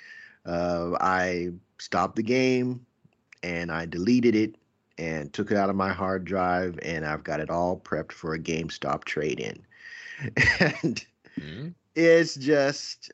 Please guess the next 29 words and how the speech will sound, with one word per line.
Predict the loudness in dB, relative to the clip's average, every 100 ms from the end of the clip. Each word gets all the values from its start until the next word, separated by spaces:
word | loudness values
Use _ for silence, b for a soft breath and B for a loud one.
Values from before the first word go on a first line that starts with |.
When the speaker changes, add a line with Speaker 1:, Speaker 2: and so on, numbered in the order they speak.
| -2
Speaker 1:
um, | 2 2 2 0 -4
Speaker 2:
Yeah. | -10 -12 -12 -4
Speaker 1:
it's | -4 -2
disappointing | 2 2 2 -4 -4 0 2 0 0
because | -4 -2 0 2
I | 2
was | 2 0 0
really | 0 0 0
enjoying | 0 0 0 0 0
the | -2
game. | 0 0 2 0
The | 0 -2
story | 0 2 4 4 4
was | 4 4 4 0 -4 b b b b b 2
okay. | 6 6 4 2 2 2
The | 0
characters | -2 2 2 2 2 0 0
were | -2 -4
decent | -2 -4 -4 -4
enough | -2 0 0 0 0
that | 2
it, | 2 0 0
I've, | 0 0 -4
that | -2 0 0
they | -2
kept | 0 -2 -2
me, | -2 -4 -4
the | -4 -6
story | -2 2 4 4 0